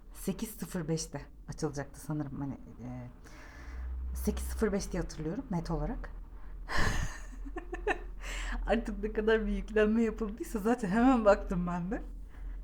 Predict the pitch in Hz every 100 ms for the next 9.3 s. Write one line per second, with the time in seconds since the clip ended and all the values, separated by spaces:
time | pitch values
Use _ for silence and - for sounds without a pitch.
0 | - - - - - - - - - 240
1 | 311 - 262 - 196 208 214 - 698 698
2 | 587 508 571 1077 1077 1077 988 906 906 855
3 | - - - - - - - - - 330
4 | - - - - 240 254 - 240 226 214
5 | 208 202 208 190 - 190 208 202 196 180
6 | - 208 208 202 - 294 - 294 - -
7 | - - 165 165 165 170 220 247 240 185
8 | 160 160 170 151 156 147 139 139 143 139
9 | 139 139 135